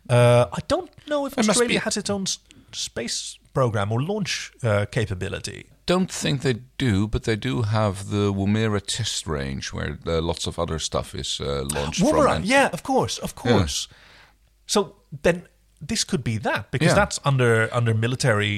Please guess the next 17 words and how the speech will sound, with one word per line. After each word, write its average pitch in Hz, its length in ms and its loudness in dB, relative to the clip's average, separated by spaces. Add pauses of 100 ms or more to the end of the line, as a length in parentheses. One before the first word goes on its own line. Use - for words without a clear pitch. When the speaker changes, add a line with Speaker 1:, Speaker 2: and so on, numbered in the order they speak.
(120)
Speaker 2:
Right, 185 180 4
Speaker 1:
jurisdiction. - 280 -6
Speaker 2:
'cause 156 140 2
it's 147 140 -2
iesa, 131 560 4
not 95 280 2
nasa, 90 580 0
so 85 260 0
Speaker 1:
Exactly, 92 240 2
Speaker 2:
it's 107 100 -4
Speaker 1:
exactly. 143 360 0
Speaker 2:
like, - 80 0
yeah, 67 60 -4
it's 69 100 -6
some 95 180 0
international 82 640 -2
a-, 71 140 -2